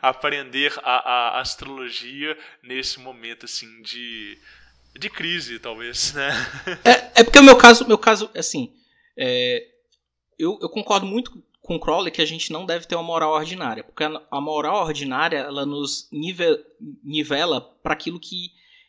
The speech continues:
Speaker 2: é muito baixo ao nosso potencial, tá entendendo?
Speaker 1: Sim.
Speaker 2: Não no que diz respeito às outras pessoas, mas quando a gente faz isso, a gente, é, deixa de trabalhar aquilo que a gente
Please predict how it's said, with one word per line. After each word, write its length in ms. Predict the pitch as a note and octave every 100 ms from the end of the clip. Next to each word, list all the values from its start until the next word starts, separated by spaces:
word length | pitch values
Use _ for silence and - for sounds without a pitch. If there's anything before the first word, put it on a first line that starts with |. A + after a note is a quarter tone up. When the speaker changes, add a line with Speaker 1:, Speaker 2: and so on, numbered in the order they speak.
| _
Speaker 2:
é 120 | - E3
muito 340 | E3+ A#3 A#3+
baixo 540 | F3+ E3 G3 - A3 - _ _ _ _ -
ao 160 | F3
nosso 320 | F3 F#3 -
potencial, 760 | - E3+ E3 - D#3+ A2 G2+ - -
tá 80 | A#2
entendendo? 300 | - B2+ C#3
Speaker 1:
Sim. 60 |
Speaker 2:
Não 280 | F3+ C4+ B3+
no 200 | - G3
que 160 | - G3+
diz 100 | F3+
respeito 360 | F3+ F3 F3
às 60 | F3
outras 220 | E3 F3
pessoas, 300 | - F3 D3+
mas 220 | D3 D#3
quando 160 | - E3
a 40 |
gente 160 | F3 -
faz 280 | G#3 A#3+ D#3
isso, 420 | G#3 - - B2 _ _ _ - _
a 80 | -
gente, 640 | D3+ F3+ - G3 F#3+ F#3 -
é, 280 | E3 E3
deixa 260 | D#3+ F#3 -
de 160 | F#3 F#3
trabalhar 400 | F#3+ F3 D#3+ D#3
aquilo 240 | D#3 F3+
que 100 | -
a 40 | E3
gente 400 | E3 - F3